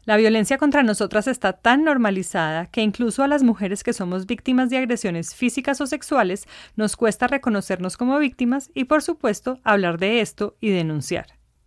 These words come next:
Entonces me corrijo, esos miedos no son solo previsiones para planear un viaje. Esos miedos están aquí y son permanentes, son nuestra realidad.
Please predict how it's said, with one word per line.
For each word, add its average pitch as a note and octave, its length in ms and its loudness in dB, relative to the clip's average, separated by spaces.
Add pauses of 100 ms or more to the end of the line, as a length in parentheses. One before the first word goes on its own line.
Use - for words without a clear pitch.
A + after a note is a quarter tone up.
(880)
Entonces G#3+ 520 4
me C4+ 120 4
corrijo, F#3+ 600 -4
esos G#3+ 320 -2
miedos B3+ 320 4
no B3+ 140 2
son C4 200 0
solo C4 300 0
previsiones A#3+ 680 0
para A3 240 2
planear E3+ 380 -2
un F3 100 -4
viaje. E3 400 -2 (240)
Esos G#3 240 -2
miedos A3 280 0
están F3 340 -4
aquí C4+ 440 -4
y A#3 120 -4
son F#3 180 -2
permanentes, F3 800 -4 (200)
son B3+ 340 2
nuestra C4+ 300 2
realidad. D#3 540 -2